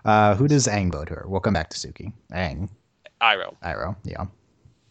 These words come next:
Speaker 1: Um, Sokka.
Speaker 2: Sokka. Ooh.
Speaker 1: Sokka votes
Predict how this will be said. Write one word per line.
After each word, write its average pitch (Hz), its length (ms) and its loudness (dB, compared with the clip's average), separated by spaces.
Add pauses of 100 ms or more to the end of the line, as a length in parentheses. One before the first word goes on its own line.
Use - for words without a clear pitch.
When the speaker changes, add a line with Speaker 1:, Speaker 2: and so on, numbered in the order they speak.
(1800)
Speaker 1:
Um, 95 400 6 (440)
Sokka. 92 540 0
Speaker 2:
Sokka. - 760 -20
Ooh. 104 580 -6 (400)
Speaker 1:
Sokka 101 520 -4
votes - 1000 -6